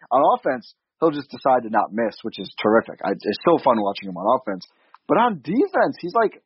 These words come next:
he's been capable. I still think a little bit of it is, like, addition by subtraction when he's out there without Brook. Like, I think just everything looks better, and that helps Bobby's case. But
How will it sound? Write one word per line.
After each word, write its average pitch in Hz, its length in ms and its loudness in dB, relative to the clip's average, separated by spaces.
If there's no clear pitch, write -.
he's - 160 -14
been 240 160 2
capable. - 500 -2
I 135 140 0
still 208 240 -2
think 254 160 0
a 170 80 4
little 143 240 2
bit 175 160 -4
of 185 160 0
it 170 160 -8
is, 127 160 -4
like, 113 320 -2
addition 143 400 0
by 135 160 2
subtraction 123 560 -2
when 123 80 -6
he's 107 80 -8
out 110 240 0
there 120 80 2
without 107 320 -2
Brook. 113 240 0
Like, 107 160 -4
I 101 80 -4
think 107 160 -4
just 104 240 -6
everything 107 320 2
looks 135 160 2
better, 135 320 2
and 113 80 -2
that 101 160 -4
helps 104 240 -6
Bobby's 98 400 -2
case. 170 320 2
But 147 240 0